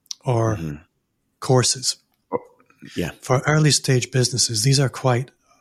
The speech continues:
Speaker 1: hard to achieve momentum on because you don't have
Speaker 2: They're
Speaker 1: the audience.
Speaker 2: so difficult. I've found the lower ticket you go, the more systematic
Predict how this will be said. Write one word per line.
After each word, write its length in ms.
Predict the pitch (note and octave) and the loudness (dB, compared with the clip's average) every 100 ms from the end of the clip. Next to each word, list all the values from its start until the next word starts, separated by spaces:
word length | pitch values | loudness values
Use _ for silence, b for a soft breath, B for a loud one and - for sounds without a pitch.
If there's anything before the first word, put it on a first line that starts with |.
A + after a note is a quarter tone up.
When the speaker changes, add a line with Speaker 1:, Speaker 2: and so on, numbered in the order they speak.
| _ | _
Speaker 1:
hard 440 | - - B2+ A2+ G#2+ | -8 -2 0 0 -4
to 240 | - B2 | -6 -2
achieve 280 | A2+ C3 A2+ | 0 0 0
momentum 540 | A#2 A2+ A#2+ A#2 A2+ | 0 2 2 0 -2
on 160 | A2 A2+ | -6 -8
because 240 | - A#2+ | -8 -4
you 80 | B2+ | 0
don't 100 | D3+ | 2
have 140 | C#3 | 2
Speaker 2:
They're 100 | A2+ | 2
Speaker 1:
the 60 | A#2 | 0
audience. 220 | B2 A2 | 0 0
Speaker 2:
so 320 | B2+ D#3 - A2+ | 2 2 2 -2
difficult. 440 | B2 - C#2 - - _ B B B B - | -2 -8 -10 -14 -20 _ B B B B -6
I've 200 | B2 D3 | -2 0
found 340 | - F#3 F3+ B2+ | 0 0 0 -2
the 80 | B2+ | 0
lower 340 | A2 A2+ D#3 | 2 4 4
ticket 400 | D#3 - D3 - | 2 0 -2 -2
you 120 | A#2 G#2+ | 0 2
go, 420 | A2 F2+ E2 - | 2 2 0 -2
the 120 | F#2+ | 0
more 260 | F#2+ G2+ C3+ | 2 2 2
systematic 880 | - C3 - - G#2+ F2 E2+ E2 | 2 0 -2 -2 -4 -2 -4 -8